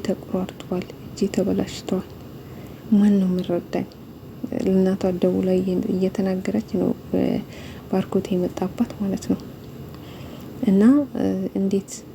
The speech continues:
ቤዛ እዚህ መኖሩን ለማየ ትነግራታለህ ምናምን ብሎ አስደነገጣት ማለት ነው። «አታይም እንዴ እጄ፣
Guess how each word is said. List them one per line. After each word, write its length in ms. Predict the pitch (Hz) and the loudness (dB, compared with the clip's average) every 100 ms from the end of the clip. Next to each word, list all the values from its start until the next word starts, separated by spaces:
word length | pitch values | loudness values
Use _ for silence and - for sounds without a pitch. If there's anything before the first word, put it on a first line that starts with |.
| - 202 | -6 -2
ቤዛ 260 | 190 190 190 | 2 4 4
እዚህ 220 | 185 185 | 0 0
መኖሩን 400 | 180 180 180 190 | 2 2 2 0
ለማየ 360 | 180 175 180 175 180 | 0 2 2 2 2
ትነግራታለህ 840 | 180 175 - 185 - 175 180 185 - - - - - - | 0 -2 -4 -4 -2 0 0 -2 -6 -14 -14 -14 -14 0
ምናምን 300 | - 190 180 | 4 6 4
ብሎ 140 | 180 | 2
አስደነገጣት 680 | 180 - 175 175 - - 233 220 | -2 -2 -2 -2 0 -2 -2 0
ማለት 280 | 190 175 - | 0 0 -2
ነው። 140 | 202 - - - - - - - | -8 -8 -14 -14 -14 -16 -16 -10
«አታይም 420 | 220 - 262 269 277 | -6 4 8 10 10
እንዴ 160 | 254 226 | 10 8
እጄ፣ 160 | 214 | 4